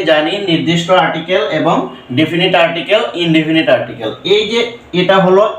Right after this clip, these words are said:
ইনডেফিনিট আর্টিকেল, ঠিক আছে? আর দিটা হলো ডেফিনিট আর্টিকেল, নির্দিষ্ট করে বোঝাবে। কিন্তু এ এবং এন এটা কিন্তু নির্দিষ্ট করে বোঝাবে, বোঝাবে না। কিন্তু আমরা সেদিকে যাব না, কারণ আমরা বলছি যে ব্যাকরণ ছাড়া কিভাবে স্পোকেন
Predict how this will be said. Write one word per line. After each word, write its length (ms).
ইনডেফিনিট 480
আর্টিকেল, 360
ঠিক 180
আছে? 200
আর 80
দিটা 280
হলো 140
ডেফিনিট 360
আর্টিকেল, 360
নির্দিষ্ট 380
করে 200
বোঝাবে। 280
কিন্তু 180
এ 20
এবং 140
এন 80
এটা 120
কিন্তু 180
নির্দিষ্ট 400
করে 120
বোঝাবে, 320
বোঝাবে 360
না। 60
কিন্তু 160
আমরা 140
সেদিকে 320
যাব 120
না, 40
কারণ 180
আমরা 260
বলছি 280
যে 60
ব্যাকরণ 440
ছাড়া 320
কিভাবে 340
স্পোকেন 380